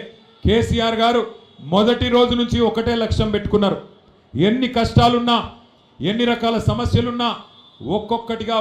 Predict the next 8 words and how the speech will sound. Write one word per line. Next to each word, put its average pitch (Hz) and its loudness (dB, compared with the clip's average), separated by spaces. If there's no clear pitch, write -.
ఒక్కొక్కటిగా 208 -6
వాటిని 208 -2
పరిష్కారం 220 -2
చేసుకుంటూ 226 0
ముందుకు 208 -2
పోవడమే 202 -2
లక్ష్యంగా 185 -8
పెట్టుకున్నారు। 175 -8